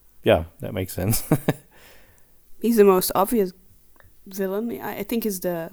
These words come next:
Speaker 2: the coolest villain from the Superman series. Yeah. You can make it a really round character.
Speaker 1: Yeah, especially with a bald head. <laughs>
Speaker 2: <laughs> Yeah. Bowling ball. <laughs>
Speaker 1: Okay. Okay.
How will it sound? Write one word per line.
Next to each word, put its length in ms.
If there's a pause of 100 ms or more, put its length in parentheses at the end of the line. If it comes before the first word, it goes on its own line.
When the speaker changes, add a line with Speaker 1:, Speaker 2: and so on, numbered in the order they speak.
(340)
Speaker 2:
the 100
coolest 520
villain 340 (880)
from 200
the 60
Superman 460
series. 480 (140)
Yeah. 80 (600)
You 100
can 200
make 180
it 120
a 60
really 300
round 440
character. 500 (300)
Speaker 1:
Yeah, 180
especially 500
with 220
a 80
bald 460
head. 260 (240)
<laughs> 560
Speaker 2:
<laughs> 480
Yeah. 380 (1000)
Bowling 500
ball. 560
<laughs> 360 (1160)
Speaker 1:
Okay. 480 (1000)
Okay. 440